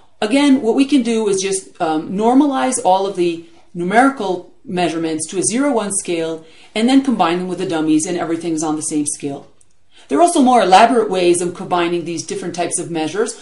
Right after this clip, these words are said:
One example is Gower's general dissimilarity coefficient. What this does is it computes a separate distance for each one of the variables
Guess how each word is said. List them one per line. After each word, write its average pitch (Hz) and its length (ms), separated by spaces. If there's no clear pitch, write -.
One 277 160
example 226 500
is 185 160
Gower's 185 440
general 165 360
dissimilarity 226 640
coefficient. 147 720
What 339 160
this 311 180
does 220 280
is 156 280
it 202 140
computes 247 380
a 208 40
separate 240 640
distance 196 520
for 180 200
each 240 260
one 196 180
of 160 80
the 151 80
variables 180 720